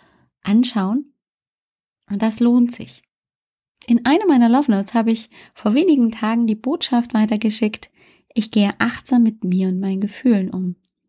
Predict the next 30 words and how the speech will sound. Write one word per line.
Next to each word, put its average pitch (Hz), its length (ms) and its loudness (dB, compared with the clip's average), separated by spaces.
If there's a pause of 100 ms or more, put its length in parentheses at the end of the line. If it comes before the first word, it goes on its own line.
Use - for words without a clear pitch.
(1120)
Und 220 100 0
es 240 160 -2
dauerte 294 380 0
gar 240 220 0
nicht 240 240 -2
lange, 247 320 0
wenige 233 360 2
Stunden, 254 580 -2 (300)
nachdem 233 380 2
diese 208 200 2
E-Mail 196 300 2
rausging, 254 800 -2 (240)
kam 214 320 2
eine 202 200 0
E-Mail 226 300 2
zurück 240 480 -6 (380)
von 220 400 -2
einer 214 300 0
Empfängerin, 233 560 0
die 233 140 0
schrieb, 226 300 -4
„Ja, 320 220 -2 (480)
du 202 80 -4
hast 202 180 -4
recht 269 280 -6 (520)
und 214 80 2
du 202 120 2
hast 208 200 -4
genau 214 760 0
gerade 214 800 -2